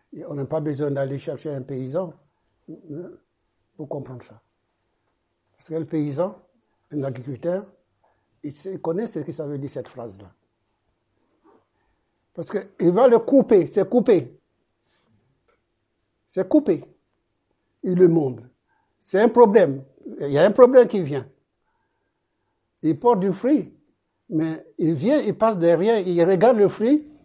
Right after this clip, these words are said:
il dit, « Toi, tu as porté du fruit là, mais cette année, il faut qu'encore je, je, j'arrange un peu. » Et Dieu, il vient dans nos vies,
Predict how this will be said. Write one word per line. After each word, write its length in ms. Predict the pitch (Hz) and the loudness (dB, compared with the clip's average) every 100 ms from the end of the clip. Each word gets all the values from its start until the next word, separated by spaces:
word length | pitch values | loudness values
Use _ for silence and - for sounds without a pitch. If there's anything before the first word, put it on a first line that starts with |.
| - _ _ - | -20 _ _ -10
il 80 | 160 | -2
dit, « 120 | 185 196 | -2 4
Toi, 160 | 247 | 2
tu 100 | 247 | 4
as 60 | 170 | 0
porté 280 | 165 143 170 | 0 -4 -2
du 160 | 147 | -4
fruit 200 | - 160 | -4 -4
là, 160 | 139 131 | -2 -4
mais 180 | 131 131 | -4 -8
cette 260 | 175 170 | -8 -6
année, 460 | 135 135 143 127 123 _ _ _ _ _ _ _ _ - | -4 -4 -4 -6 -12 _ _ _ _ _ _ _ _ -18
il 60 | |
faut 160 | 160 277 | -6 -2
qu'encore 460 | - 160 - 151 131 | 0 0 0 -4 -2
je, 320 | 151 139 - _ _ _ _ _ | -6 -8 -12 _ _ _ _ _
je, 100 | 135 147 143 - | -18 -16 -16 -18
j'arrange 480 | - 139 143 143 135 | -6 -6 -6 -8 -10
un 80 | |
peu. » 160 | 101 101 101 _ _ _ _ _ _ _ - | -14 -18 -20 _ _ _ _ _ _ _ 4
Et 160 | 196 | 4
Dieu, 240 | 151 156 294 | 4 2 4
il 140 | 247 | 4
vient 220 | 175 247 | 2 0
dans 200 | 214 220 | 2 4
nos 220 | 208 233 208 | 8 8 8
vies, 420 | 143 233 330 | -2 0 0